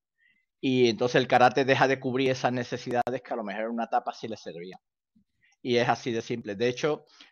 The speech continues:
no debemos de verlo como algo excepcional, porque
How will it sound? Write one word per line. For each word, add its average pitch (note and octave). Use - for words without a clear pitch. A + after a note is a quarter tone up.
no B2
debemos C#3
de C3+
verlo C3+
como D3
algo A2+
excepcional, A2
porque G2